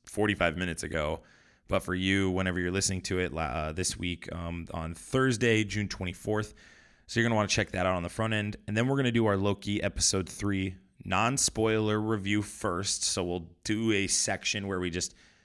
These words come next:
talk about our broad, um, thoughts on the episode.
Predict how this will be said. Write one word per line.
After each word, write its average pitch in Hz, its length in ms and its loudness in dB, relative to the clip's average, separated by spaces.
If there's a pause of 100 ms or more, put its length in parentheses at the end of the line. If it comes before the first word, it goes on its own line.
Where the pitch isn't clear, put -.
(260)
talk 110 200 4
about 107 200 2
our 95 120 4
broad, 90 460 0 (180)
um, 87 340 -2
thoughts 104 400 2
on 95 160 -2
the 95 100 0
episode. 107 480 0